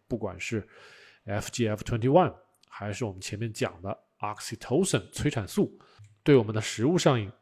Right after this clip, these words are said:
啊、药物上瘾、酒精、烟草上瘾这些东西产生什么样的积极的影响，还是反面的影响啊？oxytocin 啊，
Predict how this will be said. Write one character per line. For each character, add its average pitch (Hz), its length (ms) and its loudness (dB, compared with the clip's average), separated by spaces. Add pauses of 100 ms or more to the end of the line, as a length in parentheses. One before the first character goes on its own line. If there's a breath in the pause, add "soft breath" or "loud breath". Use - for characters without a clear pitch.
啊、 92 200 -14
药 151 180 0
物 139 120 2
上 131 200 0
瘾、 98 180 -8
酒 110 180 -10
精、 147 320 -8
烟 175 160 2
草 117 260 -6
上 147 200 -2
瘾 110 100 -4
这 131 100 -2
些 127 80 -2
东 143 140 -2
西 135 220 -2
产 92 200 -10
生 123 220 -6 (100)
什 - 200 -6
么 95 100 -6
样 156 160 2
的 107 100 -4
积 185 280 0
极 156 100 4
的 131 80 4
影 127 140 0
响， 113 300 2 (300 soft breath)
还 107 160 -4
是 117 320 -2 (200 soft breath)
反 98 220 -4
面 131 100 0
的 131 60 0
影 123 140 0
响 107 180 0
啊？ 117 200 -2 (540)
oxytocin 123 720 2 (200)
啊， 104 240 -6